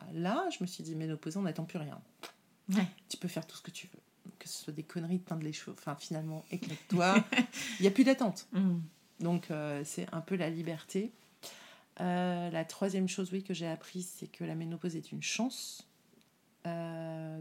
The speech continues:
Speaker 1: quand tu as la chance de l'avoir à l'âge médian, cinquante et un ans. Quelles que soient, euh, les fluctuations que tu puisses avoir,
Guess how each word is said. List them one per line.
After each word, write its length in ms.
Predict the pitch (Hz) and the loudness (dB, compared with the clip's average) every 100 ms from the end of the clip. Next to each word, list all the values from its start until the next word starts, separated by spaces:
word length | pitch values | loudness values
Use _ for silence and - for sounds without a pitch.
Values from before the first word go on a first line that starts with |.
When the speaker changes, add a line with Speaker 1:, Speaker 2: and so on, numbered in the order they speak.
| 156 | -6
Speaker 1:
quand 140 | 180 | -6
tu 160 | 185 180 | -4 -4
as 40 | |
la 120 | 165 165 | -6 -2
chance 260 | - 185 | 0 0
de 80 | 175 | 0
l'avoir 260 | 170 165 165 | -4 -4 -4
à 40 | |
l'âge 220 | 160 156 | -4 -4
médian, 320 | 160 151 165 208 | -4 -4 -4 -4
cinquante 440 | 185 165 170 151 | -4 -4 -4 -6
et 20 | |
un 140 | 165 156 | -8 -8
ans. 120 | 151 _ _ _ _ _ _ _ _ _ _ - - - - _ _ | -10 _ _ _ _ _ _ _ _ _ _ -20 -20 -20 -20 _ _
Quelles 200 | - 185 | 0 0
que 120 | 185 185 | 0 -2
soient, 500 | - 196 202 220 220 | -2 -2 0 0 0
euh, 200 | 175 165 | -2 -4
les 120 | 165 | -6
fluctuations 600 | - 180 - 180 - 185 | -6 -6 -4 -4 0 0
que 60 | 180 | 0
tu 80 | - | -6
puisses 220 | - 185 | -6 -4
avoir, 460 | 170 165 170 180 | -4 -4 -6 -6